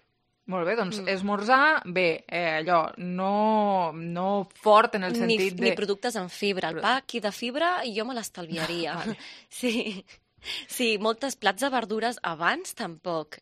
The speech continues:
Speaker 2: Llegums, també intentaria evitar-la. Sobretot, mm, en aquells que fan més esforços, no? Que són baixos, eh, dosos, també.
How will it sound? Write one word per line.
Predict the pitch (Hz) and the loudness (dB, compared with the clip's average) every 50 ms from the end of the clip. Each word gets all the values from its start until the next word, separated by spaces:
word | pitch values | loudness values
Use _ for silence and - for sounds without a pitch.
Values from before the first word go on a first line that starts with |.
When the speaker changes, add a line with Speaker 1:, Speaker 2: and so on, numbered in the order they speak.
| _ | _
Speaker 2:
Llegums, | - 190 185 180 180 180 214 262 311 330 359 403 415 - - - - - - - - - _ | -10 -8 -6 -6 -6 -6 -6 -4 -4 -4 -4 -6 -8 -10 -12 -12 -16 -20 -20 -20 -20 -18 _
també | - 196 175 180 | -10 -8 -6 -6
intentaria | 180 220 226 233 - 202 190 185 185 | -6 -8 -8 -8 -8 -8 -8 -8 -8
evitar-la. | 185 208 202 - 175 156 147 151 160 | -8 -8 -8 -6 -6 -8 -8 -8 -10
Sobretot, | - - 240 - 262 - - _ - - - | -10 -10 -10 -10 -12 -16 -20 _ -16 -12 -10
mm, | 214 208 202 196 190 185 180 170 - - - - _ _ - | -10 -8 -8 -8 -8 -8 -10 -10 -12 -14 -16 -20 _ _ -8
en | 220 | -6
aquells | 214 208 240 247 - | -4 -4 -4 -6 -8
que | 269 | -10
fan | - - 220 214 | -10 -10 -10 -8
més | 208 196 185 | -8 -8 -10
esforços, | 185 175 - - - 120 - - 190 | -10 -12 -12 -14 -16 -16 -14 -12 -12
no? | 226 240 | -12 -12
Que | 220 202 | -12 -12
són | - 208 208 196 | -12 -10 -8 -4
baixos, | 190 208 208 208 - - - 196 196 196 196 196 196 196 - - - - - - - - - _ _ | -2 -2 -2 -2 -4 -8 -12 -12 -12 -10 -10 -12 -12 -12 -14 -14 -16 -20 -20 -20 -20 -20 -20 _ _
eh, | - 160 - | -12 -12 -12
dosos, | 175 180 190 240 233 233 202 202 214 208 208 208 202 - - | -12 -8 -6 -4 -4 -4 -6 -6 -8 -8 -8 -10 -12 -14 -14
també. | - 180 175 180 190 208 208 208 196 196 190 | -14 -12 -10 -8 -4 -4 -2 -2 -4 -6 -8